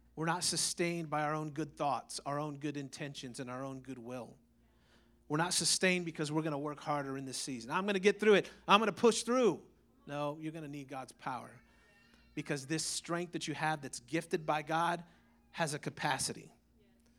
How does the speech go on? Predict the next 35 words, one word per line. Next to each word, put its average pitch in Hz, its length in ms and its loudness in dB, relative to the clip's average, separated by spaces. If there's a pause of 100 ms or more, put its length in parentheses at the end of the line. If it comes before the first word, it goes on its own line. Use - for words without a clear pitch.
(200)
It 139 80 -6
has 160 220 0
a 147 40 -4
max, 170 720 -2 (640)
and 156 100 -2
at 143 120 -8
some 196 260 0
point, 160 340 -4 (840)
it 139 140 -12
runs 143 280 -8
out. - 440 -10 (960)
At 143 100 -12
some 185 260 0
point, 156 380 -4 (220)
it - 80 -12
hits 165 180 -10
the 151 100 -8
red 151 260 -2
line. 160 280 -4
At 131 80 -12
some 160 220 -6
point, 160 260 -6
it - 100 -14
peaks. - 580 -2 (300)
At 147 100 -10
some 185 180 -2
point, 180 220 -2
it 175 40 -8
hits 170 200 -6
the 156 100 -8
max, 165 720 2 (320)
and 156 180 -4
then 180 220 0
you 175 160 -4
need 175 600 -2